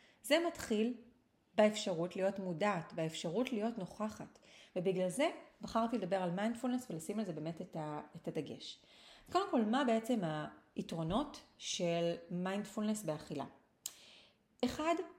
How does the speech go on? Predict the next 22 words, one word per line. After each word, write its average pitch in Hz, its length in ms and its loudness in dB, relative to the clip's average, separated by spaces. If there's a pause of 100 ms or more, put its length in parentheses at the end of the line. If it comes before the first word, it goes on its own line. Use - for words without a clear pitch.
(120)
שאנחנו 208 540 0
הרבה 196 240 2
יותר 285 180 2
מצליחות 220 420 -2
לדייק 175 300 2
את 175 100 -6
הכמות 143 520 -8 (340)
שנכונה 165 540 -4
לנו. 135 160 -6 (460)
וזה 196 140 2
לא 285 200 8
ממקום 214 500 4
דיאטטי 185 640 0
של 156 440 0
לאכול 185 440 4 (600)
מעט 175 800 2 (200)
כדי 165 500 2
לרדת 156 380 0
במשקל, 147 560 -4 (640)
אלא 226 480 8
שיש 240 400 2
גם 254 220 2